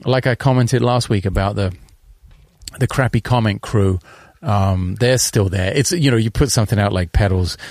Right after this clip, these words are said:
versus multi-effects, uh, which was the last big video on the main channel, and you, I already knew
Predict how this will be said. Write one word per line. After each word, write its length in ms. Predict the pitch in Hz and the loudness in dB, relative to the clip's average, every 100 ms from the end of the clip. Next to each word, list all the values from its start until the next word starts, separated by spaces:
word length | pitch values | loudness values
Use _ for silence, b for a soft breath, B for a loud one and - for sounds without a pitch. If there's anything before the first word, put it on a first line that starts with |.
| B | B
versus 440 | - 110 98 104 87 | -4 0 0 -2 -2
multi-effects, 800 | 98 95 107 95 98 92 - - - | -2 -2 -4 -6 -4 -6 -6 -8 -6
uh, 140 | 92 | -6
which 200 | 87 92 | -4 -4
was 140 | - 90 | -6 -6
the 80 | 98 | -4
last 260 | 90 82 | -4 -4
big 140 | 95 85 | -8 -6
video 280 | 95 90 | -6 -6
on 60 | 87 | -6
the 80 | 90 | -4
main 220 | 90 87 | -4 -6
channel, 360 | - 92 90 85 | -4 -4 -4 -6
and 140 | 85 | -8
you, 140 | 98 - | -10 -8
I 140 | 98 - | -8 -6
already 340 | 107 95 82 | -6 -6 -6
knew 400 | 90 104 98 90 | -6 -4 -4 -6